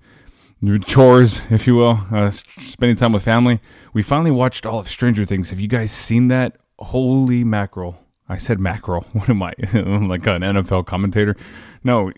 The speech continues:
Oh, great, man! It is such a great show. If you guys have Netflix, I advise you to see that. That's probably one of Netflix's best original series. I mean, a-, a-, alongside, you know, Orange is the New Black, and there's a couple other ones, but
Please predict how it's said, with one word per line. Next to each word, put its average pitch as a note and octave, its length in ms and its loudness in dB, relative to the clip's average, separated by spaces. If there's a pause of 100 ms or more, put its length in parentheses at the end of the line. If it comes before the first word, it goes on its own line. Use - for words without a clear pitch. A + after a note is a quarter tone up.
Oh, C#3 240 4
great, A2 360 2
man! A#2 300 0
It G2+ 140 -4
is F#2 100 -8
such - 300 -6
a A2+ 40 0
great F#2+ 260 -4
show. G#2 360 -2 (960)
If - 60 -18
you A2+ 120 -2
guys A#2 240 2
have A2+ 120 2
Netflix, G#2 480 -4
I G#2 80 2
advise G#2 540 2
you F2 240 -2
to - 180 -8
see G2+ 240 -2
that. F2 180 -4
That's F#2+ 200 -4
probably G#2 340 0
one G2 160 0
of F#2+ 80 0
Netflix's F#2+ 760 -4 (640)
best G#2+ 460 2
original F#2+ 400 -2
series. F#2 580 -2 (720)
I - 80 -6
mean, G2+ 160 2
a-, G#2+ 60 0
a-, G#2 520 0
alongside, G2+ 560 0
you F#2 80 -2
know, F2+ 100 0
Orange F2+ 200 -2
is F2 80 -4
the F2 60 -4
New F2+ 100 -2
Black, F2 340 -2
and F2 280 -6
there's F#2+ 180 -8
a F2 60 -8
couple F2+ 320 -6
other F2 120 -4
ones, F2 240 -4
but E2+ 300 -8